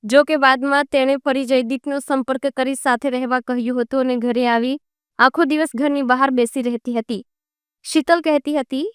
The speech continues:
કે, "હું ઘરના ધાબા ઉપરથી પડી જઈશ અને તમારા ઘરના તમામ સભ્યોને એટ્રોસિટી અને દહેજના ખોટા ગુનામાં ફસાવી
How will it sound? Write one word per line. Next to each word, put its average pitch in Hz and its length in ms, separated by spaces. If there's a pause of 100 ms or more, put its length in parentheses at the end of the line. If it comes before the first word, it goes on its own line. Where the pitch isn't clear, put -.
કે, 269 80
"હું 277 160
ઘરના 269 340
ધાબા 254 300
ઉપરથી 247 360
પડી 247 320
જઈશ 190 380 (400)
અને 277 180
તમારા 277 360
ઘરના 269 360
તમામ 254 340
સભ્યોને 262 500
એટ્રોસિટી 247 540
અને 262 160
દહેજના 247 480
ખોટા 254 320
ગુનામાં 226 460
ફસાવી 240 560